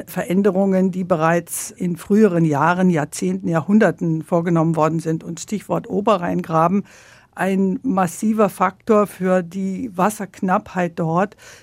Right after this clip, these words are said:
liegt in der Rheinkorrektion oder in den mehreren Rheinkorrektionen, die dazu geführt haben, dass das Wasser schneller wegfließt und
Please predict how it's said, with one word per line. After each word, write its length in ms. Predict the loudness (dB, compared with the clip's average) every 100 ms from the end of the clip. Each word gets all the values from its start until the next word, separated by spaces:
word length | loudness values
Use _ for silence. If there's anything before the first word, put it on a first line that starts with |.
| _
liegt 360 | -2 0 0 -4
in 260 | -4 -2 0
der 180 | 0
Rheinkorrektion 1080 | 0 2 2 2 0 -2 -4 -6 -4 -2 0
oder 200 | 0 2
in 100 | 0
den 220 | 0 0 0
mehreren 480 | 0 -2 -2 -4
Rheinkorrektionen, 1120 | 0 0 0 -2 -4 -2 -4 -4 -4 -2 -2 -2
die 160 | -2
dazu 360 | -2 -2 -4 -10
geführt 360 | -8 -4 -4
haben, 260 | 2 2 2
dass 200 | -4 -6
das 220 | -8 -4
Wasser 300 | -2 -2 -4
schneller 500 | -8 -6 -2 2 2
wegfließt 560 | 0 -8 -8 -2 -2 -4
und 240 | -6 -6